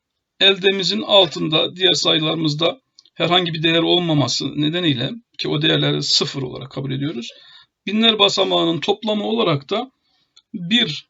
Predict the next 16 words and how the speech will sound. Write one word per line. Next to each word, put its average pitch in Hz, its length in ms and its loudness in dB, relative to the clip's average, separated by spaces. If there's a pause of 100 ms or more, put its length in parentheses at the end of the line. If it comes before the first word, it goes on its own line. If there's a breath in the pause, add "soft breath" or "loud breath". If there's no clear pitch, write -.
(160)
sayısını, 170 760 0 (1000)
tabii 165 220 0
içinde 170 220 0
herhangi 175 360 0
bir 165 100 -2
onluk 175 400 -2
olmadığı 156 380 0
için, 208 400 0 (680)
e, 170 60 0
elde 170 680 2
vermeyecek 147 440 2
şekilde 170 720 -2
bir 180 100 -4
sayısını 151 520 0
sonuç 165 400 -2
olarak 139 320 0